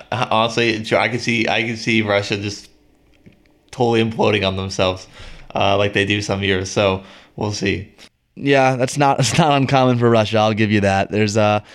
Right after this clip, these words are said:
Speaker 2: but like you said, the, the unique thing about this tournament is it's different rosters every year. So you really, honestly, it's a good tool to use, but you can't use past experience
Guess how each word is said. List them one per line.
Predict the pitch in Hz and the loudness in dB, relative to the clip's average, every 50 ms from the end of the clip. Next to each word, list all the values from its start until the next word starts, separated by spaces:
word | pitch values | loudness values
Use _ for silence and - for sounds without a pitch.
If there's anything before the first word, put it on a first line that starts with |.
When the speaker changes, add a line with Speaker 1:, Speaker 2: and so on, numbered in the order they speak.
| - - - - _ | -20 -20 -20 -6 _
Speaker 2:
but | 165 | 2
like | 175 180 180 | 4 4 4
you | 175 | 4
said, | - - 151 143 143 143 131 | 4 4 4 4 4 2 2
the, | 131 | 0
the | 127 127 131 139 151 | -2 0 2 2 4
unique | 151 147 156 170 156 | 4 6 4 4 4
thing | 147 170 160 | 2 2 4
about | 151 143 139 | 4 4 4
this | 113 135 | 2 0
tournament | 127 - 135 135 131 131 131 127 123 | 0 2 2 4 4 4 4 4 4
is | 120 117 117 | 4 2 2
it's | 113 | 2
different | 110 135 127 131 110 | 2 2 2 4 4
rosters | 117 120 120 117 - - 117 110 | 4 4 4 2 0 0 2 2
every | 117 113 110 110 | 2 2 2 0
year. | 101 107 107 107 107 107 104 - - - - - _ | 2 2 2 4 4 2 0 -2 -6 -20 -20 -18 _
So | - - 127 | -2 0 4
you | 131 131 | 4 6
really, | 147 156 151 135 117 - - - | 6 6 6 4 2 0 -2 0
honestly, | 131 131 131 131 123 - 135 127 123 107 | 2 2 2 2 2 2 2 4 4 2
it's | 117 135 151 147 | 2 0 0 0
a | 170 147 | 0 2
good | 127 156 151 135 - | 2 2 2 2 2
tool | - 147 143 143 | 2 4 4 6
to | 135 127 | 6 6
use, | 127 127 131 131 120 | 6 8 6 6 6
but | 117 123 | 4 4
you | 131 | 2
can't | 123 - 151 139 131 104 | 2 2 0 0 2 2
use | 113 120 120 110 | 2 2 2 2
past | - - 120 117 120 117 - | 0 -2 -2 -2 -2 -2 -4
experience | 117 95 - - - 117 113 110 110 110 107 104 - - | -6 -10 -8 -6 -4 -2 -2 0 -2 -2 -4 -4 -6 -10